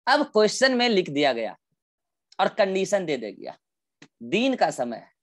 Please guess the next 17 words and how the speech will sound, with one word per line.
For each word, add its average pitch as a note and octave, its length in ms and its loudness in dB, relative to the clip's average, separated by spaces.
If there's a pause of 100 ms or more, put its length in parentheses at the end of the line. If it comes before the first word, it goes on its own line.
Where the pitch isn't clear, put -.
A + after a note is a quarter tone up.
(440)
सनलाइट B3 560 2
की B3+ 140 -6
अच्छी A3+ 380 -4
खासी G#3 340 0
अवेलेबिलिटी D3 540 -4
है, G2 120 -14 (480)
सनलाइट A#3+ 560 4
की B3+ 140 -4
कोई C4 460 4
कमी A3+ 320 -2
नहीं E3+ 300 -4
है, F#2+ 120 -20 (560)
ना D3 120 0
बरसात D3 460 0
का C3+ 120 0
दिन F3 280 -4
है, G#3 260 -2